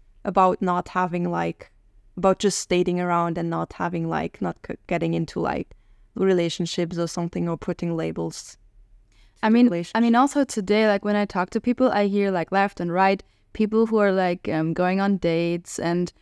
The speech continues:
Speaker 2: who are meeting new people and having some
Speaker 1: Fun.
Speaker 2: some fun, exactly. And I'm like, "It's totally new to me." Like, not, not new to me, but, like,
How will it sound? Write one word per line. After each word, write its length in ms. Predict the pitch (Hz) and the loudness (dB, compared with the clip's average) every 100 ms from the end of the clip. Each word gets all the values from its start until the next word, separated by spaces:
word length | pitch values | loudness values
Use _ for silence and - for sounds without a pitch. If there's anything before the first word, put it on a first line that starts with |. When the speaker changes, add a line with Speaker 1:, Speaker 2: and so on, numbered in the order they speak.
| _ _ | _ _
Speaker 2:
who 160 | 190 | -2
are 160 | 190 196 | 0 2
meeting 300 | 202 196 202 | 2 2 2
new 120 | 208 | 0
people 520 | 202 196 - 180 175 | 0 -4 0 0 2
and 300 | 175 180 180 | 2 0 0
having 300 | 185 180 190 | 0 0 -2
some 560 | 190 - 185 185 180 180 _ _ _ - - _ _ _ _ _ _ | -2 -2 0 0 -2 -4 _ _ _ -20 -20 _ _ _ _ _ _
Speaker 1:
Fun. 440 | - 175 170 170 175 | -6 -4 -2 -4 -2
Speaker 2:
some 260 | - 247 262 | 4 4 4
fun, 520 | - 196 190 196 202 | 2 2 4 2 0
exactly. 520 | 208 214 202 220 214 | 0 2 2 2 2
And 80 | 220 | 4
I'm 140 | 233 | 4
like, 180 | 254 247 | 4 2
"It's 180 | 262 226 | 0 0
totally 360 | 269 294 269 233 | 2 2 4 4
new 240 | 220 254 | 4 2
to 140 | - 202 | -2 -4
me." 80 | - | 2
Like, 200 | 208 226 | 2 4
not, 160 | 233 240 | 2 2
not 240 | 262 247 | 0 2
new 220 | 233 262 | 2 2
to 120 | 262 | 2
me, 120 | 220 208 | 0 2
but, 100 | 214 | 2
like, 160 | 208 | 0